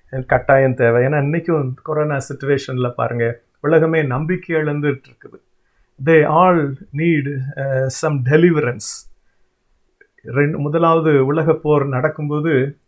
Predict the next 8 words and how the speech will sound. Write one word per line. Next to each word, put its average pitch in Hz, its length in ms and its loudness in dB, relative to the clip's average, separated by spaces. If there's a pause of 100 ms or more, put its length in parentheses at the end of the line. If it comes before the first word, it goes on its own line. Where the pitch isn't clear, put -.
மக்கள் 156 300 -6
எல்லாரும் 170 440 0
தவித்தாங்க, 147 540 -2
ஒரு 120 160 0
டெலிவரன்ஸ் 160 680 0
வேணும், 151 360 -2
வேணும்னு 147 300 -2
சொல்லி. 123 340 -6